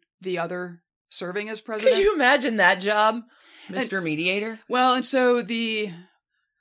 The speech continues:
Speaker 1: the agreement that they signed on to was, like, this third party will be president of the company until one of us dies. And then the surviving one of us will be president of the company.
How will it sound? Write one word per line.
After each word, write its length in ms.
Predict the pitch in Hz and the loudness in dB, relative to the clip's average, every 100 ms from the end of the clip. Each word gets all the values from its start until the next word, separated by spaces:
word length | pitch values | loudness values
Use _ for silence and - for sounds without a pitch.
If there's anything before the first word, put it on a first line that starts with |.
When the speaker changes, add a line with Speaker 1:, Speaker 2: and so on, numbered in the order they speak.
| _ _ _ | _ _ _
Speaker 1:
the 220 | 185 233 | -6 -4
agreement 680 | 226 180 226 269 277 226 - _ _ - | -4 -4 -4 -2 -2 -4 -8 _ _ -6
that 160 | 220 | -4
they 140 | 214 208 - - | 0 -2 -4 -8
signed 260 | 220 208 | -4 -2
on 200 | 202 226 | 0 -2
to 180 | 226 208 | -4 -4
was, 260 | 190 180 180 | -2 -2 -2
like, 280 | 175 175 - _ _ | -4 -6 -10 _ _
this 300 | 175 170 196 | -14 -6 -4
third 300 | - 202 196 | -4 -4 -6
party 360 | 180 185 180 175 | -6 -6 -4 -6
will 200 | 170 170 | -6 -8
be 120 | 170 | -10
president 540 | 165 180 175 180 165 - | -10 -8 -8 -8 -10 -10
of 120 | 180 | -12
the 80 | 170 | -12
company 600 | 170 180 185 185 175 - _ _ | -12 -10 -10 -8 -8 -10 _ _
until 280 | 196 180 190 | -12 -8 -8
one 160 | 175 165 | -6 -8
of 80 | |
us 100 | 165 | -10
dies. 600 | - 156 170 - 147 - - _ _ _ _ _ _ - | -10 -10 -10 -12 -12 -14 -16 _ _ _ _ _ _ -12
And 160 | 190 | -10
then 220 | 185 185 - - | -8 -10 -14 -14
the 80 | |
surviving 640 | 170 208 185 202 214 196 180 | -10 -8 0 0 2 -2 -6
one 140 | 175 | -8
of 100 | 170 | -6
us 280 | 160 156 - | -8 -8 -10
will 140 | 170 | -10
be 120 | 170 170 | -12 -10
president 480 | 165 165 175 165 | -10 -10 -10 -12
of 100 | - | -12
the 60 | 170 | -14
company. 540 | 190 165 - 175 160 | -14 -14 -12 -12 -14